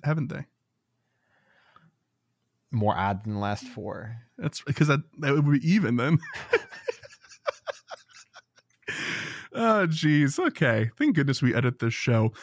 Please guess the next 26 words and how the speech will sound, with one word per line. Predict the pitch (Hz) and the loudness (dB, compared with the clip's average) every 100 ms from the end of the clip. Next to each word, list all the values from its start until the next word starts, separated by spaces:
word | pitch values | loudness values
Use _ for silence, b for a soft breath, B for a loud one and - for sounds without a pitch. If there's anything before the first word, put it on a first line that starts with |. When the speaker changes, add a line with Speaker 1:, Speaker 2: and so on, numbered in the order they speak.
| B B | B B
Speaker 1:
Event | 180 294 196 | 2 4 4
bonuses, | 196 185 - 175 156 - | 4 4 4 2 0 -2
<laughs> | |
two | - 233 | 0 0
times | - - 220 185 - | 2 2 4 2 2
candy | - 196 196 196 | 2 2 4 0
for | - 156 | 0 0
catching | 185 170 156 131 | 2 2 2 2
Pokemon, | 156 160 170 175 180 B B B B | 2 2 2 2 0 B B B B
quarter | - 180 185 | 2 4 4
hatch | 160 175 - | 4 2 -2
distance | - 156 - 156 147 | -2 0 2 2 2
for | - 120 - | 0 -2 2
eggs | 123 131 - | 0 0 -2
placed | 117 - | -2 -2
in | - | -2
incubators. | 135 139 131 127 127 | 0 0 0 2 0
So | - | 0
that's, | 123 127 - - | 0 0 -4 -6
that's | 117 - | -6 -6
the, | - 113 110 98 - | -8 -6 -4 -6 -6
the | 131 | -4
main | 120 95 98 131 - | -2 -2 -4 -6 -8
one | 113 | -4
this | 117 - | -4 -2
time. | 147 143 | -2 -2